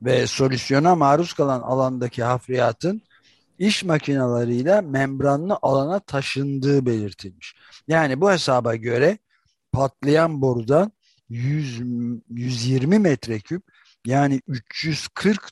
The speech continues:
ton siyanürlü solüsyon aktı diyor. Üç yüz kırk ton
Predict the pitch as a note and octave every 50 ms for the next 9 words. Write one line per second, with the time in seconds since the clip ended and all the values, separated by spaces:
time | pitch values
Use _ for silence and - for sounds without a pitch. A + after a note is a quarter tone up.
0 | _ _ - C#3+ C#3+ D3 D#3+ G3 A3+ A3 F#3+ - - - C#3+ C#3 C#3 C3 C3 C3+
1 | C3 C3 D#3 F#3+ F#3 - - C3+ C3 C3 B2 - - - C#3+ C#3+ C3 B2 G#2+ F#2+
2 | - _ - G2+ G2 F#2 G2 F#2+ F2+ F#2+ F#2 F2 - _ _ - - - - _
3 | - G3+ F3 D#3 - - - - F3 E3+ C#3 - - - - F#3 G3+ G3 - _
4 | _ _ - - - D3 D#3+ F3+ G#3 G#3